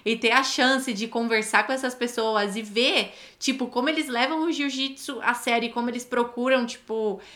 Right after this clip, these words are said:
é, mostrar o jiu-jitsu pro mundo de uma maneira positiva é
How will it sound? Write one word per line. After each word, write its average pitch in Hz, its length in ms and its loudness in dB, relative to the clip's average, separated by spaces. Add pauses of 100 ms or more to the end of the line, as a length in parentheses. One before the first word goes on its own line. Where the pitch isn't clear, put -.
(160)
é, 196 260 4
mostrar 269 480 2
o 320 40 2
jiu-jitsu 294 500 2
pro 247 160 -2
mundo 240 300 2
de 233 80 -4
uma 220 140 -2
maneira 214 340 2
positiva 220 720 -2
é 196 480 -2